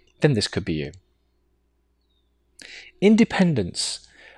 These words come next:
uh, similar to the overconfidence issue for accumulators,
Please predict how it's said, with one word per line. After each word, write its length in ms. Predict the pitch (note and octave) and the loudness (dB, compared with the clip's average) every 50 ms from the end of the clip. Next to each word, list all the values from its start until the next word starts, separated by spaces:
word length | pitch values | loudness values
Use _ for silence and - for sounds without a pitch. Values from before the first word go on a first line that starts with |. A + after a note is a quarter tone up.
| - | -2
uh, 320 | - B2 C3 - - F3 F3 | 0 0 0 0 -2 -4 -2
similar 460 | - - - D4+ D#4 D4 - F2 F#2 | 2 4 6 6 6 6 4 4 2
to 140 | - - B2 | 2 2 4
the 140 | A#2 A#2+ A#2+ | 6 8 8
overconfidence 800 | B2+ A#2+ A#2+ A2+ - - C3+ C3 B2+ - G#2+ G#2 G2 - - A#2 | 8 6 4 0 0 0 0 0 0 0 -2 -2 -2 -2 -2 -2
issue 240 | G#2+ - - A2 | 0 0 0 0
for 140 | - - G#2+ | 0 -2 -4
accumulators, 760 | G2+ - - - D3+ D3 B2+ G#2 F#2 F#2+ G2 - - G#2 - | -4 -2 2 2 2 4 4 2 0 -2 -2 -2 -2 -4 -4